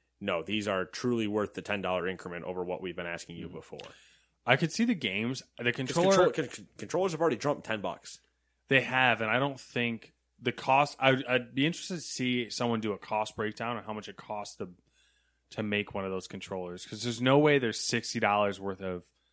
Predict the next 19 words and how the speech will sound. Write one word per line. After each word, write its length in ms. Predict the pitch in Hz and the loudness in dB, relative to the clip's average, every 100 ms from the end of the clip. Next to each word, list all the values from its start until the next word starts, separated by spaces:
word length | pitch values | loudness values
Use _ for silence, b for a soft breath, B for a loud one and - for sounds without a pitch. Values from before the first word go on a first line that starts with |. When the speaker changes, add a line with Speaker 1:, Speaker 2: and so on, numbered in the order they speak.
| _ _ _ _ _ _ _ | _ _ _ _ _ _ _
Speaker 2:
components 680 | - 117 - 113 107 95 - | -4 -2 2 2 2 -4 -8
in 240 | - 117 101 | -6 -4 -2
a 60 | |
controller. 680 | 98 98 - 98 80 71 78 | -6 -8 -8 -8 -8 -12 -18
Speaker 1:
Right, 480 | 104 98 107 117 120 | -12 0 4 4 2
but 120 | 117 | -4
now 260 | 113 120 127 | -2 2 4
that 100 | 123 | 2
they're 100 | 117 | -2
talking 260 | 117 110 107 | -2 -2 -2
about 220 | 101 98 | -2 0
all 220 | 98 101 | 0 0
this 220 | 95 90 - | 0 -2 0
other 260 | 110 113 | 2 2
stuff 440 | 92 - 82 82 - | 0 -6 -6 -6 -8
in 180 | 98 90 | -8 -6
their 140 | 85 | -8
new 260 | 85 92 117 | -6 -4 -2
controllers 840 | 135 123 - 131 135 139 139 - | -4 -6 0 0 2 0 -2 -6